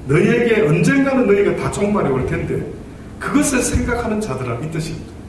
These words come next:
너희가 죽음을 생각하는 자들아, 언젠가 죽을 거라고 인정하는 자들아, "종말로 형제들아, 너희는 우리를 위하여 뭐 하기를? 기도하기를,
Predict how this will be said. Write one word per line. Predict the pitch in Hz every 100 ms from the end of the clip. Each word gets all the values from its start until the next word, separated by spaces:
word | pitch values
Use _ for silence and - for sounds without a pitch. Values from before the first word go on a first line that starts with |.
| - - - - - -
너희가 | - 302 277 262 240 -
죽음을 | 294 277 226 -
생각하는 | 196 185 175 139 123
자들아, | - - -
언젠가 | 208 208 208 302 - -
죽을 | 202 262 277
거라고 | 277 254 226
인정하는 | 247 247 247 220 220
자들아, | 220 208 - - - - - - -
"종말로 | - 202 214 175 156 151 131
형제들아, | - 233 226 208 202 214 220 220 - - -
너희는 | 170 254 226 208 196
우리를 | 202 254 - -
위하여 | 151 147 196 220 220 - -
뭐 | 123 156 160
하기를? | 185 202 226 226 - - - - - - - - -
기도하기를, | - 247 240 196 180 190 233 -